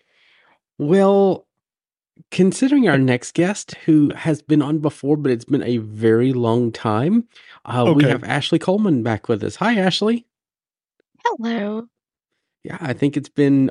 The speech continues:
Speaker 1: over a hundred and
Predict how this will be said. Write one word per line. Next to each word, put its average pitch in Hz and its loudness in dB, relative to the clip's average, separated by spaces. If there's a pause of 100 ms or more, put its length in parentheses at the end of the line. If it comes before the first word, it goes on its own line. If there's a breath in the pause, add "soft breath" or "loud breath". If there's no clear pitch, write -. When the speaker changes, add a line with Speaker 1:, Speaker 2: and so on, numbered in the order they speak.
(120)
Speaker 1:
over 180 2 (340)
a 139 -6
hundred 175 0
and 135 0